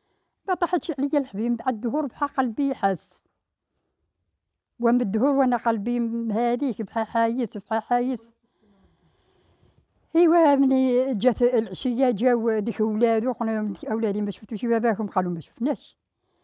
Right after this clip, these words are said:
أدنا ديك المغرب، اخترتها ما زادت تكفست.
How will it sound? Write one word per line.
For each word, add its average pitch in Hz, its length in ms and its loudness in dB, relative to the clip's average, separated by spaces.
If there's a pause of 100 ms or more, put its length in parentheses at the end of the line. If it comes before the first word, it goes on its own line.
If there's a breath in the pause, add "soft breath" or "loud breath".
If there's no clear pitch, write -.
(580)
أدنا 254 320 2
ديك 220 220 -2
المغرب، 220 640 0 (220)
اخترتها 240 480 -4
ما 233 120 0
زادت 214 380 -2
تكفست. - 480 -8